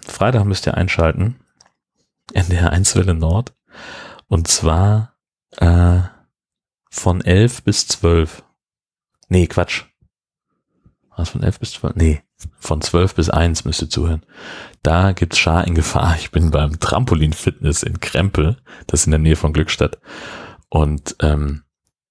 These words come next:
da werde ich mal ausprobieren, was Trampolin-Fitness, Jump-Fitness ist. Ähm, bin ich schon sehr gespannt. <laughs> Ich werde mich, glaube ich, wieder furchtbar zum Handschuh machen. Ähm, die Trainerin kommt aus Tschechien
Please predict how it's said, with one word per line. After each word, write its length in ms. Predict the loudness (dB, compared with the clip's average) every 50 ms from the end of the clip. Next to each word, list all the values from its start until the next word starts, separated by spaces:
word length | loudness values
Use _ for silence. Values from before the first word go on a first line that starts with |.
| _ _ -4
da 420 | -2 0 0 2 2 0 0 0
werde 220 | 0 0 2 2 0
ich 380 | 0 0 -4 -6 -8 -12 -14 _ _ _ _ _ _ _ _ _ _ _ _
mal 200 | -4 -4 -4 -2
ausprobieren, 640 | 0 0 0 0 0 -2 -2 -2 0 2 2 2 2
was 220 | 0 0 -2 -2 -4
Trampolin-Fitness, 840 | -2 -2 -2 0 0 0 0 -2 -2 -4 -6 -8 -8 -8 -8 -6
Jump-Fitness 720 | -2 -2 -2 -2 -2 -6 -6 -6 -6 -6 -6 -8 -6 -6
ist. 240 | -4 -4 -4 -6 -6 -14 -18 -16 -16 -14 -14 -16 -16 -18 -18 -12 -4
Ähm, 260 | -2 0 0 0 0
bin 160 | -2 0 0 0
ich 160 | 2 0 0
schon 240 | -2 0 0 0 2
sehr 360 | 2 2 2 2 2 0 -2 _ -16 -10 -4
gespannt. 540 | -4 -2 -2 -2 -2 -2 -4 -2 -4 -2 0 0
<laughs> 60 | -2 -2 -2 -8 -10 -10 -10 -12 -14 -18 -18 -18 _ _ _ _ -20 -20 -14
Ich 120 | -6 -4
werde 160 | -2 -2 -2
mich, 120 | -2 -4 -2
glaube 220 | 0 2 2 2
ich, 80 | 2 2
wieder 140 | 0 0
furchtbar 360 | 0 0 0 -2 0 -2 -4 -4
zum 160 | -2 -2 0
Handschuh 220 | 0 0 0 -2
machen. 300 | -2 0 0 0 -2 -4 -6 -10 -14 -12 -12 -12 -12 -12 -14 -14 -8
Ähm, 400 | -2 0 2 2 4 2 0 0 -4 _ _ _ _ _ -4
die 60 | -4
Trainerin 420 | -4 0 0 2 2 2 2 0 0
kommt 200 | 0 -2 -2 -4
aus 120 | -6 -6
Tschechien 400 | -4 -4 -4 -2 0 0 0 0